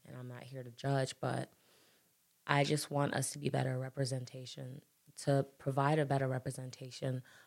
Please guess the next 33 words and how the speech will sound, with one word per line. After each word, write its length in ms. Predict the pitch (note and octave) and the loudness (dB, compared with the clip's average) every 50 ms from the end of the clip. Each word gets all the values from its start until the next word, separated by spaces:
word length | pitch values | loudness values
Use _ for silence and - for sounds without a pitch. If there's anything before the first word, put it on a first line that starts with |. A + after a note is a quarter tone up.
| _ _ | _ _
of 120 | - B2 - | -6 0 6
who 120 | D#3 D3+ | 6 8
we 160 | D3 D3+ C#3 | 8 8 8
are 80 | C#3 C3 | 6 6
expected 440 | B2+ - - - C3+ - - C#3+ - | 4 0 0 0 0 0 0 -8 -8
to 60 | - | -6
be 160 | C3+ C3+ B2 | -4 -4 -2
as 100 | B2 A#2+ | -2 -4
children 280 | - - C3 A#2+ A#2+ A#2+ | -4 -2 -2 -2 0 -2
of 120 | A#2 A#2 - | -4 -2 0
God. 280 | C3 C3+ C3+ B2+ B2 - | 2 4 4 2 0 -2
Because 600 | - A#2+ - - B2+ A#2+ A#2+ A#2+ A#2+ A#2 - - _ _ _ _ _ _ _ _ _ _ _ _ _ _ _ _ _ _ _ _ _ | -8 -14 -12 -12 -12 -12 -12 -12 -14 -16 -20 -20 _ _ _ _ _ _ _ _ _ _ _ _ _ _ _ _ _ _ _ _ _
if 220 | - C#3+ - - | 6 8 8 8
the 100 | - C#3+ | 6 6
world 400 | C#3 C3 C#3 C#3+ D#3 F3 G3 F#3+ | 8 10 8 8 10 8 8 6
sees 340 | - - - D#3 D3+ D3 C#3 | 4 2 4 4 4 2 2
you 120 | D3 C#3+ C#3 | 0 0 2
acting 380 | - C3+ - - C#3+ C3 B2+ | 0 0 -2 -2 -6 -6 -6
just 260 | B2 C3+ C3 - - | -8 -10 -10 -6 -2
like 200 | C3+ C3 B2+ C3 | -2 0 0 2
them, 440 | - C#3+ C#3 C#3 C3 C3 B2+ B2+ C3 - _ _ _ _ | 4 4 4 6 4 2 -2 -4 -8 -14 _ _ _ _
but 160 | C#3+ C3+ - | -2 2 2
you're 100 | B2+ B2+ | 0 0
calling 300 | - - C#3 C3 C3 B2+ | 0 -2 -2 0 0 -2
yourself 320 | B2+ B2 - C3+ B2+ - | -2 -2 -2 -2 -2 -2
a 40 | - | -4
Christian, 460 | - C3+ C#3 C#3 - - C3 C3 B2+ | -4 -4 -2 -2 0 0 0 0 0
why 280 | B2+ B2+ B2 C3 C3 C3 | -2 -4 -2 -2 0 2
should 240 | B2+ - - C3+ C3 | 2 2 0 0 0
they 100 | C3+ B2+ | 0 -4
want 240 | B2 B2 B2 - | -4 -6 -12 -16
to 100 | - - | -16 -16
become 320 | - C3 B2 - - E3+ | -16 -16 -14 -12 -14 -14